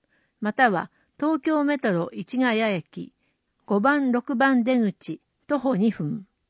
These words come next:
電話、三二六九四七五二。予約受付時間、月曜から金曜、九時から十七時。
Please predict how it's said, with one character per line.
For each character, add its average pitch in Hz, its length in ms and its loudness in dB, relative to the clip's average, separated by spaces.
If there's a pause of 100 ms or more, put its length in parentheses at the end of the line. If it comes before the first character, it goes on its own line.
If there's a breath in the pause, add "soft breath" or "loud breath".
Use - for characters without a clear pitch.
(640)
電 269 360 2
話、 247 260 2
三 302 380 0
二 269 220 2
六 - 360 -4
九 196 340 -2 (100)
四 285 280 0
七 240 300 0
五 190 280 0
二。 180 340 -2 (840)
予 233 160 2
約 302 320 0
受 269 180 -4
付 262 300 -4
時 240 120 -4
間、 175 380 -4 (520)
月 247 280 -2
曜 330 200 2
か 214 140 0
ら 175 120 0
金 214 360 2
曜、 185 400 0 (220)
九 320 100 -2
時 277 140 -6
か 208 120 -2
ら 170 140 -2
十 208 260 -2
七 190 300 -2
時。 - 220 -14